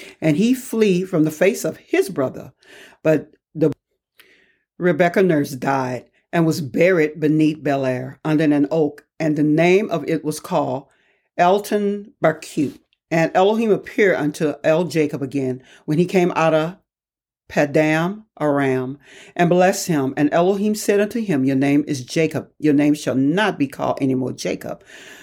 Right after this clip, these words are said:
but Israel shall be your name." And he called his name Israel. And Elohim said unto him, "I am El Shaddai. Be fruitful and multiply. A nation and a company of nations shall be of you, and kings shall come out of your loins.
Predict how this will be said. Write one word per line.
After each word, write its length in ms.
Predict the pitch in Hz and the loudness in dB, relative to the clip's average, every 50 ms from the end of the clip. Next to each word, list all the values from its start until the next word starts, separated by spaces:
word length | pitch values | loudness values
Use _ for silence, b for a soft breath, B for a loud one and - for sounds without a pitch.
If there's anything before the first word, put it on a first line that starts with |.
| B B | B B
but 160 | - 170 165 180 | 0 2 4 4
Israel 360 | 185 165 165 156 147 135 131 | 2 2 2 0 0 -2 -2
shall 220 | 131 - - 147 | -2 -2 -2 -2
be 140 | 127 127 131 | -2 -2 -2
your 160 | 127 135 139 | -2 -2 -2
name." 400 | 151 139 131 127 127 135 139 135 B B B B B | -2 -4 -4 -6 -8 -10 -12 -16 B B B B B
And 160 | - 151 156 160 | 0 2 4 4
he 60 | 170 | 4
called 280 | - 185 185 180 190 | 4 4 4 4 4
his 120 | 202 214 214 | 2 2 2
name 220 | 220 214 220 - - | 2 2 2 2 0
Israel. 500 | 170 147 120 127 123 131 127 123 127 - - | 0 0 0 -2 -4 -6 -6 -6 -8 -8 -4
And 180 | - 139 135 | -4 -2 0
Elohim 580 | - 147 156 170 202 220 220 214 - 214 202 196 | 2 2 2 2 0 -2 -4 -4 -2 0 0 0
said 260 | 190 - 196 180 180 | 0 2 2 2 2
unto 180 | 185 180 214 208 | 2 0 0 0
him, 260 | 185 - 294 - - - | 2 2 2 0 0 0
"I 120 | 135 143 135 | 0 0 0
am 120 | 135 127 - | 0 0 0
El 200 | 123 135 143 165 | 0 0 0 -2
Shaddai. 680 | 165 - - - 175 156 170 147 135 - - - - - B B B B B B B B B B B _ | -4 -4 -4 -2 -2 -2 -2 -4 -4 -6 -10 -12 -14 -18 B B B B B B B B B B B _
Be 140 | - 165 156 | 2 2 2
fruitful 380 | 156 - 214 226 240 - 208 | 2 2 2 2 2 4 2
and 100 | 170 151 | 2 4
multiply. 760 | 151 156 202 220 240 - - 170 147 127 120 123 127 131 135 b b b b b | 4 2 0 0 -4 -4 -4 -4 -4 -4 -4 -6 -8 -10 -12 b b b b b
A 100 | - 151 | 0 2
nation 580 | 151 160 151 165 208 220 - - 254 254 262 254 - | 4 6 6 4 4 2 0 0 2 2 0 0 0
and 160 | 160 147 139 | 0 0 0
a 60 | 135 | 0
company 480 | - - - - 226 226 220 220 208 160 | -2 -6 -6 -4 -4 -2 0 0 0 2
of 120 | 147 131 | 2 2
nations 380 | 143 147 147 135 - 147 147 147 | 2 2 2 2 0 -2 -2 0
shall 200 | - - 151 143 | 0 0 0 2
be 360 | 135 127 202 208 170 - - | 2 0 0 0 0 -2 -4
of 100 | - 120 | -6 -6
you, 300 | 127 127 131 123 117 131 b b b b b | -4 -4 -4 -4 -6 -8 b b b b b
and 100 | - 190 | -4 -4
kings 300 | - - 214 214 220 220 | -2 0 2 2 2 2
shall 180 | - - 170 - | 0 0 -2 0
come 220 | - - 151 131 - | 0 0 0 0 2
out 160 | 147 165 175 | 2 2 2
of 100 | 180 185 | 2 2
your 100 | 196 190 | 2 2
loins. 540 | 190 185 170 156 143 131 - - - - | 2 2 0 0 -2 -4 -6 -10 -14 -20